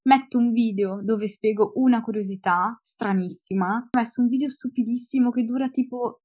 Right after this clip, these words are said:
neanche dieci secondi, di un gabbiano che fa tap tap su, fa la danzetta tap tap sul, sull'erba, e ho messo la voce di Google per raccontare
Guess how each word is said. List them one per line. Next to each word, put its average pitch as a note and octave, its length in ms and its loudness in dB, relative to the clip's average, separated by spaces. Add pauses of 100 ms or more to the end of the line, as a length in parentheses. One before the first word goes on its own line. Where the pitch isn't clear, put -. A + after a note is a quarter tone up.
neanche B3 760 2
dieci B3+ 280 4
secondi, A3+ 840 -2 (340)
di B3 140 2
un B3 80 6
gabbiano B3 880 4
che F#3 580 -2
fa F3+ 260 4
tap G#3+ 240 0
tap F3+ 380 0
su, E3 500 -6
fa F3+ 120 2
la F3+ 120 6
danzetta F#3+ 640 0
tap F3+ 260 -2
tap - 240 -4 (680)
sul, G#3 360 -4 (220)
sull'erba, F#3 1000 6 (300)
e F#3 300 0
ho A#3+ 80 2
messo A3 320 4
la G#3+ 80 4
voce A#3 300 -2
di G3 160 -6
Google F3+ 840 -2 (460)
per G3+ 200 2
raccontare F#3+ 1400 4